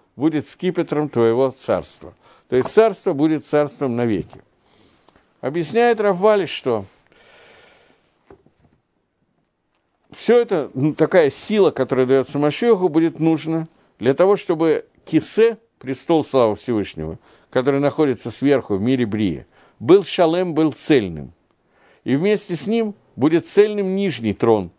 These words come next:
трон царя Машиаха. Что они оба нака-, а, как бы указывают, намекают на одну и ту же вещь. "Кисеха Элоким Алам Ваэт", что "Престол твой Всевышний будет Лалам Ваэт, на веки веков".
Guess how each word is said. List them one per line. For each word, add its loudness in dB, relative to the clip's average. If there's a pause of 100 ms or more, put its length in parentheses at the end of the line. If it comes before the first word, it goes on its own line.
(160)
трон -2
царя 0
Машиаха. -4 (560)
Что 2
они 0
оба 2
нака-, 0
а, 0
как 0
бы 2
указывают, 2
намекают 0
на 0
одну 0
и -2
ту -2
же -2
вещь. -2 (500)
"Кисеха 2
Элоким 0
Алам 2
Ваэт", 0
что -8
"Престол 0
твой -2
Всевышний -6 (260)
будет 0
Лалам 2
Ваэт, -4 (320)
на -2
веки 0
веков". -4